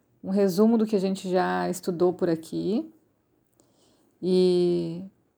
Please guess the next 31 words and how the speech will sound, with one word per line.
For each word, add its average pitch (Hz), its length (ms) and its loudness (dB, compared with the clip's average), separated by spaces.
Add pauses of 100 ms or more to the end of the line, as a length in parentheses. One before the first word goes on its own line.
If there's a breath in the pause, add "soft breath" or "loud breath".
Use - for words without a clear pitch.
(400)
deixando 196 440 2
sempre 220 720 0 (640)
esse 214 220 6
pensamento 202 720 0
de 175 100 -10
que 180 520 0
se - 180 0
observe 220 580 2
mais, 185 640 -4 (380)
cuida 233 320 4
mais 196 320 2
do 180 60 -6
que 180 80 -6
a 170 40 -2
gente 175 260 -8
tá 170 120 -6
fazendo, 170 460 -4
do 180 60 -4
que 185 80 -6
a 165 40 -6
gente 165 180 -8
tá 180 120 -6
comendo, 160 640 -4 (1400 soft breath)
pra 185 200 2
que 202 560 0 (600)
o - 60 -8
nosso 208 360 0
corpo 226 460 0
comece 202 520 0
a 214 40 4
expressar 190 680 -2